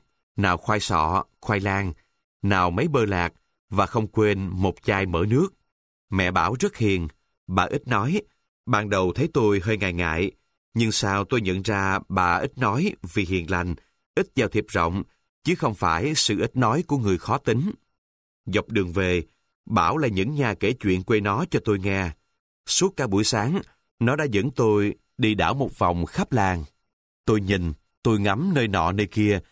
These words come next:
theo tay nó chỉ một cách hờ hững. Không mấy mặn mà, nên bây giờ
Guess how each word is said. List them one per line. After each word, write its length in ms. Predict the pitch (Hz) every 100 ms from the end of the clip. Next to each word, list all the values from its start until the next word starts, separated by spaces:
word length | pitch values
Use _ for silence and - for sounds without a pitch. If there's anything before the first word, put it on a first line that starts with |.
| _ _ _ -
theo 180 | 117
tay 200 | 104 104
nó 120 | 98 147
chỉ 300 | - 90 113
một 260 | 160 107 -
cách 180 | 185 -
hờ 160 | 104
hững. 320 | 95 90 117 180 _ _ _ _ _ _ _ -
Không 300 | - 123 107
mấy 160 | 110 185
mặn 240 | 127 101
mà, 340 | 101 95 80 - _ -
nên 220 | 110 104
bây 100 | 101
giờ 380 | 92 92 87